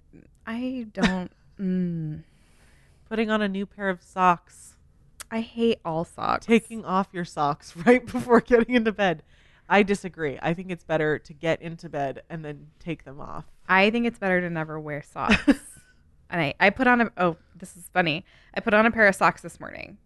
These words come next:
Speaker 1: because I was like, "You know, I, I can be a person that
Speaker 2: <laughs> I'm
Speaker 1: wears
Speaker 2: an adult.
Speaker 1: socks." <laughs>
Speaker 2: <laughs> I'm like Matt.
Speaker 1: <laughs> I'm just
Speaker 2: I'm
Speaker 1: like,
Speaker 2: like Matt Stopera.
Speaker 1: yeah, the guy that owns the Fountain of Youth.
Speaker 2: <laughs>
Speaker 1: And I'm sitting on my stairs by the front door,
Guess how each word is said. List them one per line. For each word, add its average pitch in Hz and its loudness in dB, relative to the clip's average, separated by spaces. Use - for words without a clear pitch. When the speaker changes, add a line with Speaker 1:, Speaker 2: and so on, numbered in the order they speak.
Speaker 1:
because 202 0
I 208 6
was 202 2
like, 208 2
"You 269 0
know, 302 6
I, 285 4
I 240 6
can 294 2
be 254 6
a 190 6
person 170 0
that 160 8
Speaker 2:
<laughs> - -
I'm 240 10
Speaker 1:
wears 285 6
Speaker 2:
an 294 6
adult. 202 8
Speaker 1:
socks." - -4
<laughs> - 4
Speaker 2:
<laughs> - -20
I'm 269 4
like 381 4
Matt. 185 4
Speaker 1:
<laughs> - -20
I'm 554 6
just 311 2
Speaker 2:
I'm 339 -2
Speaker 1:
like, 269 6
Speaker 2:
like 254 -14
Matt 214 4
Stopera. 214 6
Speaker 1:
yeah, 214 6
the 196 0
guy 202 6
that 208 6
owns 196 4
the 214 -4
Fountain 196 4
of 185 -8
Youth. 208 6
Speaker 2:
<laughs> - 6
Speaker 1:
And 262 4
I'm 220 4
sitting 277 4
on 277 6
my 269 8
stairs 254 6
by 226 6
the 233 2
front 214 4
door, 202 8